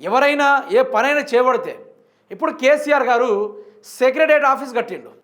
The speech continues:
ఈ భూమి మీద మనిషి బ్రతుకున్నంత వరకు ఆ సెక్రటేరియట్ ఆఫీస్ అట్లనే ఉంటది.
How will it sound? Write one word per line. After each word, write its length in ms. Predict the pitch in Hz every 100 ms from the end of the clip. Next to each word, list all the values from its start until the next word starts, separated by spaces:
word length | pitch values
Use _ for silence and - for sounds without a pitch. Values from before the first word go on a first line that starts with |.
| 233
ఈ 80 |
భూమి 400 | 240 - 226 285
మీద 200 | 302 302 247 226 - - - _ _
మనిషి 300 | 165 254 269
బ్రతుకున్నంత 600 | 220 214 226 269 277 262
వరకు 600 | 226 254 262 220 226 - - - -
ఆ 100 | 226
సెక్రటేరియట్ 680 | - 226 226 285 285 285
ఆఫీస్ 360 | 254 262 262 226
అట్లనే 320 | - 226 269
ఉంటది. 340 | 240 185 180